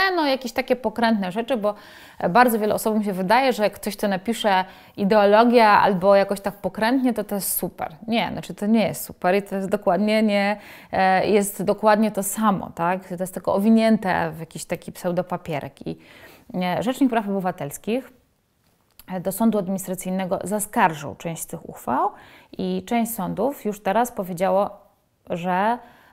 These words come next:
no, te, e, uchwały, e, nie powinny mieć miejsca, one są s-, uchwałami sprzecznymi z prawem, tak? I powiedział, że nie ma czegoś takiego jak ideologia L G B T,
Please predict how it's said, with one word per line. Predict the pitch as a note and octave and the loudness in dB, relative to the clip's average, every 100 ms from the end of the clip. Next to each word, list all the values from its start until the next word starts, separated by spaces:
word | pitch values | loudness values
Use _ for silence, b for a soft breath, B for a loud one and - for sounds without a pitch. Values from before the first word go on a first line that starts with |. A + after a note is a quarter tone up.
| - | -10
no, | F3 F3 A#3 - - - | -4 2 2 2 -6 -12
te, | F3+ G3 - - | -2 -2 -2 -2
e, | F#3 F#3 | -2 -2
uchwały, | F#3 - F#3 E3+ E3 F3 A3 B3 B B B - | -6 -4 -2 -2 -2 -2 -2 -4 B B B -6
e, | F3+ F#3 F#3 F#3 F#3 F#3 F3 | -2 0 2 0 0 0 0
nie | G#3+ A#3+ | 2 2
powinny | B3 G3+ G3 F3+ | 2 -2 -2 -2
mieć | E3 E3 - | -4 -8 -10
miejsca, | D3+ C#3+ - F#3 A3 C4 C#4+ B B - | -10 -10 -6 -2 0 -2 -4 B B -6
one | G3 G3+ | -2 -2
są | G3 G#3+ | -2 -2
s-, | - - - | -4 -10 -16
uchwałami | - F#3 G3 G#3+ | -6 0 2 2
sprzecznymi | G#3+ - - F#3 F#3+ F3+ | -4 -12 -8 -4 -4 -6
z | |
prawem, | - D3+ C#3 - - - - | -6 -6 -6 -12 -18 -10 0
tak? | D3+ F4 - b b b - | 0 0 -8 b b b -10
I | B3 | 0
powiedział, | B3+ G#3 F#3+ F3 | 2 2 2 0
że | E3 E3+ D#3+ D3 - - - - - | -2 -4 -4 -6 -8 -12 -16 -16 -2
nie | A#3+ B3 | 2 4
ma | - | 2
czegoś | F3 F3+ | -2 -4
takiego | - F3 E3+ F3 | -4 -8 -6 -2
jak | F3 E3 E3 | -2 -4 -6
ideologia | D3+ D#3 A3 A#3+ A#3 | -6 4 6 6 6
L | G#3+ | 4
G | G3 | 2
B | F#3 G3 | 0 0
T, | - G3 F#3 F3+ | -2 -2 0 0